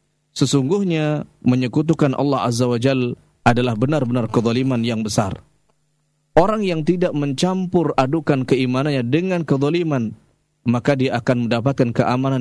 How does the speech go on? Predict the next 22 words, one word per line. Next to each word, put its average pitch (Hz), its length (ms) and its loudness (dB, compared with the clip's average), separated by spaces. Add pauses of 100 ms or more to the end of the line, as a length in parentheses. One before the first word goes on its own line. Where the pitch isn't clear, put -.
yang 113 80 -2
sempurna. 117 560 -2 (560)
Keamanan 180 480 2
di 160 80 -2
dunia 180 400 0 (320)
dengan 127 240 0
hati 151 400 0
yang 127 80 -4
tenang, 117 400 0 (400)
dada 165 320 2
yang 151 160 -2
lapang, 151 560 -2 (320)
dan 165 480 -2
akan 147 480 0 (160)
menyejukkan 151 640 0
pandangannya. 127 640 0 (560)
Meskipun 196 560 0
ujian 135 400 0
dan 123 160 -2
cobaan 127 320 0
selalu 120 400 0
menimpa, 127 480 -2